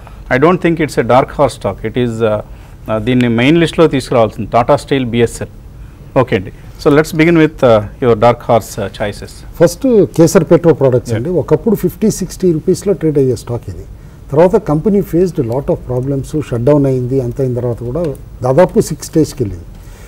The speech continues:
Speaker 2: అక్కడి నుంచి మనం results observe చేస్తే కనుక quarter on quarter పాండమిక్లో weak result ఇచ్చారు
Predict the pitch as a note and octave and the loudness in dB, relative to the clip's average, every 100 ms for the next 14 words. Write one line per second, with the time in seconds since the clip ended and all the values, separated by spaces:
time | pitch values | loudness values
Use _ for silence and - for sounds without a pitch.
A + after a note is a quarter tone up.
0 | - - - D3 C3+ G#3+ A3 A3+ B3+ G#3 | -20 -18 -12 -8 0 4 4 4 2 2
1 | F3 B2+ C#3+ G#3+ - C#3+ C#3+ D3 B2+ - | 4 4 4 4 2 2 4 4 4 0
2 | C3 A2 G#2 D#3+ G#3+ G#3 - C3 D#3 F3 | -2 -4 -6 -6 -8 -10 -4 0 2 4
3 | D#3+ - G#2+ - - - - - - - | 2 0 -6 -8 -14 -18 -20 -20 -20 -20
4 | - - C#3+ F#3 F#3 G3 G3+ A#3+ C4 C3 | -8 0 2 4 4 2 2 0 2 0
5 | D3 D#3 C#3 C#3 B2 G#2 - - | 2 2 2 2 0 -6 -10 -16